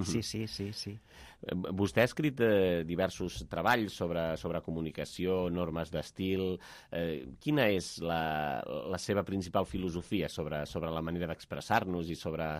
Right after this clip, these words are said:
Speaker 2: sobre la, la correcció a l'hora de parlar <laughs> o d'escriure?
Speaker 1: Sí. Eh, bé, eh, ho Guiteu,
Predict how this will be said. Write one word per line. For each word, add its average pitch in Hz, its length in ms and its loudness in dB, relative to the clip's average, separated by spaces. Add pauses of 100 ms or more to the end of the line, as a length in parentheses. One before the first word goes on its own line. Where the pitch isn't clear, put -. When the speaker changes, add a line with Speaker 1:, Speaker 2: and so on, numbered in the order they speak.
Speaker 2:
sobre 107 160 2
la, 107 140 6 (160)
la 110 160 0
correcció 98 500 2
a 98 60 6
l'hora 95 180 4
de 87 80 0
parlar 95 380 2 (180)
<laughs> 98 380 -6
o 98 80 2
d'escriure? 110 600 4 (100)
Speaker 1:
Sí. - 400 4 (320)
Eh, 135 260 10
bé, 120 280 6 (180)
eh, 127 400 8
ho 123 140 4
Guiteu, 139 320 4